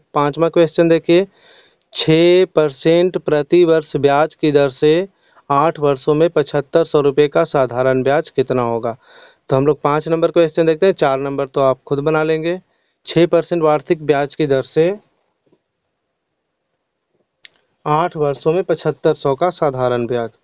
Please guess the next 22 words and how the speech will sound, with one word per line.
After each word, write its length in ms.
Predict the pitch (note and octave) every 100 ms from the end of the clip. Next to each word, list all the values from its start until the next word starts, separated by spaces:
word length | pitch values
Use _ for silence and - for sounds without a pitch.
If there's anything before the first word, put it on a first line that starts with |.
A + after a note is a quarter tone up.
| _ _ _ - -
तो 80 | D3
आठ 420 | - C3 D#3 F3+
वर्ष 320 | D#3 D3+ D3 -
में 120 | F3
पचहत्तर 600 | F3 D3+ - C3+ - C3+
सौ, 240 | A#2+ - B2 A#2 _ -
पचहत्तर 560 | C3+ - C#3 - D#3 D#3
सौ 320 | - C#3+ C3+
का 200 | C3 D3
साधारण 640 | E3+ D#3+ C#3 B2+ C3+ C#3 C#3
ब्याज 380 | C3+ C3+ E3+ - _ _ _ _ _
छः 300 | - D3+ F3
परसेंट 540 | E3+ C#3+ C3 - C3+ C3
की 180 | C#3
दर 160 | C3+ C3
से 260 | - D#3 F3+
कितने 340 | - C3 D3 E3
साल 280 | G3 G3
में? 260 | F#3+ D#3+ C3 _ _ _ _
आठ 280 | C#3 C#3 D3
साल 320 | - C#3 C3
में 320 | B2+ C3+ E3